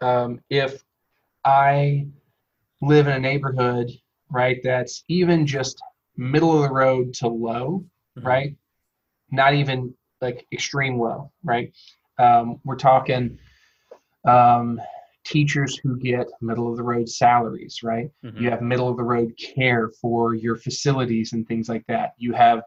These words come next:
Speaker 1: books that are probably five years old instead of the new books, right? You probably don't have access to, uh, computers and things like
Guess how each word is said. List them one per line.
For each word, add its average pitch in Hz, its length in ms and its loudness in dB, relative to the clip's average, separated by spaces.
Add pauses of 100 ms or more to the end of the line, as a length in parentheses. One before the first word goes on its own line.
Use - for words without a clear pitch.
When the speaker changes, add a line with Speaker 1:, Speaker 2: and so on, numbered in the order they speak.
Speaker 1:
books 143 280 2
that 127 120 -4
are 117 80 -6
probably 123 880 0 (200)
five 123 320 4
years 127 260 -2
old 127 300 6
instead 117 260 -6
of 117 80 -4
the 139 80 -4
new 151 220 4
books, 117 340 -6
right? 127 220 -2 (320)
You 123 160 -6
probably 127 340 2
don't 135 220 -2
have 135 200 0
access 135 540 0 (120)
to, 131 560 -6
uh, 127 420 0
computers 135 600 -2
and 117 160 -4
things 123 200 -4
like 123 200 -4